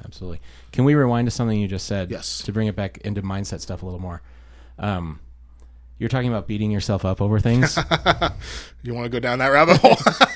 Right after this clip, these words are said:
Speaker 1: Well, I think that's important because
Speaker 2: Yeah.
Speaker 1: I know you've been on a journey
Speaker 2: Yes.
Speaker 1: combating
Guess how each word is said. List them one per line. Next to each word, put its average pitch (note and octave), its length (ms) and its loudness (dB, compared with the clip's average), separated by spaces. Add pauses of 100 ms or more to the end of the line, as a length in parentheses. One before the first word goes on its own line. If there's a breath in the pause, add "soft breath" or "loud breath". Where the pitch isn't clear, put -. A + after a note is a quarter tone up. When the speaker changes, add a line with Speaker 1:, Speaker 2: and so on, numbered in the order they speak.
(160)
Speaker 1:
Well, D3 140 8
I D3 120 8
think F3 180 0
that's E3+ 180 2
important C#3 480 0
because G#2+ 640 -2
Speaker 2:
Yeah. G2+ 240 -4 (120)
Speaker 1:
I A#2 80 -6
know C#3 140 0
you've C3+ 240 -2
been B2+ 140 -2
on A#2+ 160 -2
a G#2 80 -6
journey G2+ 640 -2
Speaker 2:
Yes. - 460 -8 (480)
Speaker 1:
combating A2 840 -4